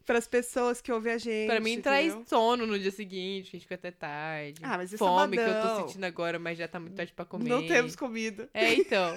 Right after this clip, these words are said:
Speaker 2: Graças a Deus, que até essa hora, se eu comer, meu metabolismo já não aguenta.
Speaker 1: Ó, pra que que serve as letras no telefone fixo?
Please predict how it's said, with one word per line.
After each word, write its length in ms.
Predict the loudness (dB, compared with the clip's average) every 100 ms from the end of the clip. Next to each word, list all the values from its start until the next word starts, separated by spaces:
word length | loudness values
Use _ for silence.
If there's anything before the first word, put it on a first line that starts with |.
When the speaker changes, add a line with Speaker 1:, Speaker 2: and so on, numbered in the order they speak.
| -8 -14 -4
Speaker 2:
Graças 340 | 2 2 2
a 40 | -2
Deus, 320 | -2 -2 -2
que 120 | -4
até 260 | -2 -2 -2
essa 200 | 2 2
hora, 180 | 2
se 80 | 0
eu 40 | -2
comer, 260 | -2 0 0
meu 120 | 2
metabolismo 640 | 2 2 2 4 4 4
já 120 | 4
não 100 | 4
aguenta. 360 | 2 0 -2 -6 _ _ _ -20 -20 -4
Speaker 1:
Ó, 200 | 2 4
pra 180 | 4 -2
que 160 | -2 -6
que 80 | -2
serve 300 | -2 0 -2
as 100 | -2
letras 420 | -4 -4 -6 -6
no 260 | -4 -4 -6
telefone 360 | -8 -6 -6 -6
fixo? 360 | -10 -12 -16